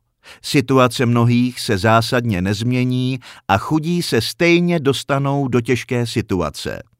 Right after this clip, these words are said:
Bylo by nerozumné chtít po Fialově vládě, aby řešila drahotu tím, že posype ekonomiku další hromadou vypůjčených peněz, jak požaduje ano.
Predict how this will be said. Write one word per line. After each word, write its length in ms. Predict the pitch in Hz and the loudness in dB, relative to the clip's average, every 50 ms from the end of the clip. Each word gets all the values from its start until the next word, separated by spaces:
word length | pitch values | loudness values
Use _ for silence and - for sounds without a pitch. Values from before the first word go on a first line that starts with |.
| _ _ _ _ _ _ _ - - - - - - - | _ _ _ _ _ _ _ -20 -20 -20 -20 -18 -10 -2
Bylo 220 | - 120 170 214 226 | 4 6 6 6 6
by 120 | 233 240 | 6 4
nerozumné 600 | 220 240 247 240 185 139 156 139 131 123 120 120 | 4 6 6 6 4 4 2 0 2 2 2 2
chtít 380 | 113 117 - 127 127 131 131 - | 0 -2 -2 0 0 0 -2 -2
po 120 | - 123 110 | 0 -2 0
Fialově 580 | - - 127 123 117 120 127 123 139 135 120 | 0 2 2 2 4 2 2 0 0 0 2
vládě, 460 | 98 110 110 110 110 110 107 113 120 - | 2 4 4 4 4 4 2 2 -2 -2
aby 220 | - 117 110 107 98 | -2 -2 -2 -2 0
řešila 440 | 120 120 113 - - 123 117 120 117 | 0 -2 -2 -2 -2 0 2 2 2
drahotu 500 | 101 110 110 113 110 131 127 127 131 110 | 2 2 0 2 2 0 0 0 -2 -4
tím, 460 | - - 107 107 107 110 110 117 110 - - - - - - | -2 -2 -2 0 0 0 0 0 -2 -4 -8 -20 -20 -18 -6
že 160 | - 98 120 | 0 0 0
posype 500 | 117 - 156 151 - - 185 170 - 170 - - | 2 2 0 0 2 0 0 0 0 -2 -2 0
ekonomiku 680 | 135 135 - 151 147 151 151 151 160 156 - - 143 120 | -4 -4 -2 -2 -2 -2 0 -2 -2 -4 -2 -2 -2 0
další 680 | 101 131 131 139 147 131 - - - 156 156 156 143 | 4 4 4 4 4 0 -2 -6 -6 -4 -2 0 2
hromadou 600 | 110 113 120 127 131 143 135 123 139 139 139 135 | 4 4 4 4 4 2 0 2 2 2 2 2
vypůjčených 880 | 120 123 117 - 127 127 127 120 - - 127 127 127 127 131 123 113 | 2 0 0 2 0 0 0 0 0 -2 -2 -2 -2 -2 -4 -6 -4
peněz, 480 | - - 135 127 107 87 76 78 - - - - | 0 2 2 2 2 0 -4 -6 -10 -8 -4 -2
jak 180 | 107 92 - - | -2 -2 -2 -2
požaduje 560 | - 104 110 117 113 110 110 113 117 117 - | -2 0 2 2 2 4 6 6 4 4 4
ano. 320 | - 110 98 82 62 50 | 2 0 -2 -2 -4 -8